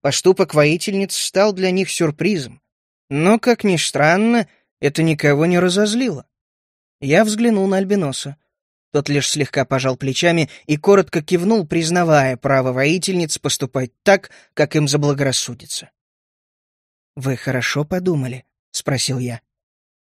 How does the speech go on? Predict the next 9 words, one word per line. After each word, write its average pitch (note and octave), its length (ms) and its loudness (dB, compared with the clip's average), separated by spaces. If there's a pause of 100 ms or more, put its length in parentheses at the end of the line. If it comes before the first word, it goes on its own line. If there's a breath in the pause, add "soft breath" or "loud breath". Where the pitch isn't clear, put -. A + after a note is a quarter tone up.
(340)
Магессы F3+ 520 2
переглянулись F#3+ 800 0 (240 soft breath)
и F#3 80 2
почти A3 360 2
в A#3+ 40 4
один A3+ 240 4
голос G3+ 300 4
ответили: D3 480 -2 (340)
«Да». E3+ 320 0